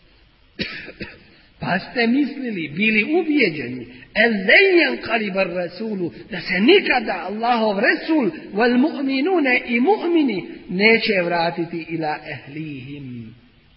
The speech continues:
porodicama svojim. Pa niste htjeli učestovati sa njima. Wa zuyyina zalika fi qulubikum, i takav vaš postupak vam je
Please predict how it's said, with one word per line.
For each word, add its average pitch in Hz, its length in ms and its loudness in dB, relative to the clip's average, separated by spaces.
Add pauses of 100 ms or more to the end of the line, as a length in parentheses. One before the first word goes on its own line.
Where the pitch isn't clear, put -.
(140)
porodicama 147 720 -6
svojim. 139 440 -14 (1300)
Pa 135 120 -12
niste 151 400 -10
htjeli 139 400 -10
učestovati 131 520 -20
sa 156 60 -20
njima. 127 280 -20 (3000)
Wa 180 380 2
zuyyina 269 760 4
zalika 262 720 2
fi 247 180 -4 (120)
qulubikum, 247 920 -2 (340)
i 170 240 -10
takav 226 680 -2
vaš 247 380 -2 (100)
postupak 302 760 -6 (760)
vam 220 380 -2
je 233 260 0